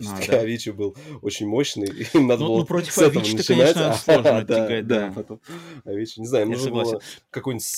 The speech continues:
Speaker 1: Ну,
Speaker 2: с-,
Speaker 1: блин.
Speaker 2: кто там, кто там ещё такие именитые есть, эти ш-, шведская мафия, да, из, э, ш-, ш-, Swedish House
Speaker 1: Шведская
Speaker 2: Mafia.
Speaker 1: мафия.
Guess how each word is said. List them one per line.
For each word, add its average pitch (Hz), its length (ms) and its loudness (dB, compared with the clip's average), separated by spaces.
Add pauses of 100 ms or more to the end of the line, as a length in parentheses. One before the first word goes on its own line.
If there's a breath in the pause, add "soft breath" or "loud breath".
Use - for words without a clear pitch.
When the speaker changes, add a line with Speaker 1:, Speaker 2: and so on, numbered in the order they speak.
Speaker 1:
Ну, 160 120 0
Speaker 2:
с-, - 0 -
Speaker 1:
блин. 160 280 0
Speaker 2:
кто 101 160 -8
там, 98 320 -4
кто - 200 -2
там 117 120 -4
ещё - 160 -8
такие 104 180 -12
именитые 101 340 -8
есть, 90 160 -10
эти 110 220 -14
ш-, - 360 -14
шведская 113 400 -8
мафия, 123 320 -4
да, 101 240 -4
из, - 320 -14
э, - 440 -18
ш-, - 280 -18
ш-, - 220 -18 (140)
Swedish 95 640 -14
House 98 220 -6
Speaker 1:
Шведская - 60 2
Speaker 2:
Mafia. - 440 -2
Speaker 1:
мафия. 127 420 -4